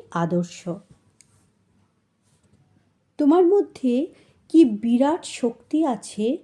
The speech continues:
তুমি নিজেই জানো না। শিবজির হাতে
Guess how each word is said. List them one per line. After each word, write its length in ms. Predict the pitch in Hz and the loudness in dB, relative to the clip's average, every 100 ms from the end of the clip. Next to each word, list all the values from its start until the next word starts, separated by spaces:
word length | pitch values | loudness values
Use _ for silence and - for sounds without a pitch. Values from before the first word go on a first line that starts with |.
| _ _ - | _ _ -2
তুমি 240 | 320 320 | 4 6
নিজেই 500 | 294 226 196 226 285 320 | 6 4 0 -2 -2 -2
জানো 300 | 190 175 170 | -2 -2 -2
না। 280 | 165 160 - _ _ _ _ _ _ _ _ _ _ _ _ | -4 -8 -16 _ _ _ _ _ _ _ _ _ _ _ _
শিবজির 720 | - - 247 185 180 247 240 | -8 0 0 0 -2 0 0
হাতে 420 | 208 220 240 | -4 -8 -4